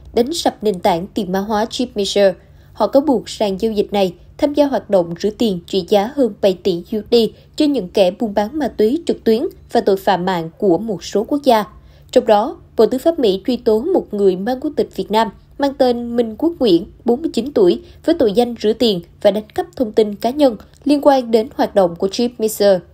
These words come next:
Cáo trạng cho biết, người này công khai vi phạm các quy định về quản lý tài chính và tố chính quyền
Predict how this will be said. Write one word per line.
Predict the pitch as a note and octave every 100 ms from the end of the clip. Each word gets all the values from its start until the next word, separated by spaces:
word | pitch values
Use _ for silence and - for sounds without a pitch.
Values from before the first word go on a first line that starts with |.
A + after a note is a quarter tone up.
| - _ -
Cáo | C#4+
trạng | C#4 F#3 E3+
cho | A3+
biết, | G3 D#4+ F4 - _
người | B3+ A#3
này | B3 A3+ -
công | C#4
khai | C4 C#4 B3+
vi | B3 B3+
phạm | B3 G#3+ E3 D#3+
các | D#4+ E4
quy | A3+
định | F#3 D#3 -
về | G#3 F3
quản | E3 F#3
lý | A#3 C4 A#3
tài | G3
chính | G#3+ C#4 - _ -
và | A#3+
tố | - - C#4+ -
chính | C4+ D4+ -
quyền | B3 G#3